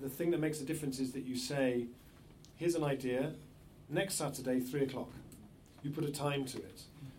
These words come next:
So you can't keep saying, "Yeah, wouldn't that be really great? We really should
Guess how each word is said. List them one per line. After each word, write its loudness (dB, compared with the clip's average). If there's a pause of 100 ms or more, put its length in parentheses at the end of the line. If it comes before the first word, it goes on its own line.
(320)
So 0
you 6
can't 2
keep 0
saying, 0
"Yeah, 2 (340)
wouldn't -6
that -2
be -4
really 0
great? 0
We -4
really -4
should -8